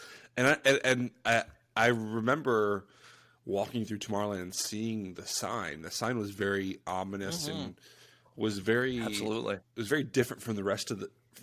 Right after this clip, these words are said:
Speaker 1: was very different from the rest of the Tomorrowland. It was, it was totally, it seemed very out of place to me, and it definitely felt, um, like I said, menacing and sinister.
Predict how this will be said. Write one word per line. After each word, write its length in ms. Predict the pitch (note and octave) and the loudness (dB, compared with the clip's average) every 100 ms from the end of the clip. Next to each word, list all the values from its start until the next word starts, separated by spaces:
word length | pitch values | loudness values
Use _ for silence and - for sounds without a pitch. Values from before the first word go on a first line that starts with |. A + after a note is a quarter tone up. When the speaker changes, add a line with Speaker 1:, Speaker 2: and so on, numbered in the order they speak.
| - | -6
Speaker 1:
was 160 | G#2+ G2+ | -4 0
very 140 | C3+ | 0
different 280 | B2 C3+ B2 | 0 -2 -2
from 60 | |
the 60 | G2+ | -2
rest 280 | F#2+ G2 - | -2 -4 -8
of 420 | G2 F#2+ F#2 F2+ F2 | -4 -4 -4 -10 -12
the 520 | F2 D#2+ D2+ B1 B1 _ _ _ | -10 -10 -12 -14 -16 _ _ _
Tomorrowland. 600 | - G2+ F#2+ G#2 F2 - - | -12 -4 -2 -2 -4 -12 -12
It 40 | |
was, 160 | F2+ - | -10 -8
it 100 | F#2+ | -8
was 140 | F#2 | -8
totally, 380 | - C3+ B2+ F#2+ | -2 0 0 -2
it 140 | - | -6
seemed 180 | - A#2 | -6 0
very 140 | G#2+ G2+ | 2 2
out 80 | |
of 80 | G2 | -2
place 400 | - F#2 - - - | -4 -4 -6 -12 -8
to 100 | A#2 | -4
me, 280 | A#2+ B2 B2 - - - _ _ | -2 -4 -8 -18 -18 -20 _ _
and 440 | G2+ G2+ F#2 F2+ - | -4 -2 -6 -8 -8
it 120 | G2+ | -2
definitely 320 | G#2+ G#2 G#2+ - - _ | -2 0 -2 -4 -12 _
felt, 440 | - - G2 F#2 - _ _ _ _ _ _ _ _ | -8 2 2 2 -4 _ _ _ _ _ _ _ _
um, 580 | F#2 F#2+ F2+ E2 - - - | -6 -4 -4 -6 -10 -10 -6
like 120 | G2+ | -4
I 20 | |
said, 260 | F#2+ F#2+ F#2 | -2 -4 -4
menacing 540 | F#2+ F#2+ G2+ G#2 F#2+ | -4 -4 -4 -6 -6
and 140 | F2+ - | -8 -8
sinister. 600 | G#2+ G2+ G2+ - E2 | -6 -4 -6 -4 -6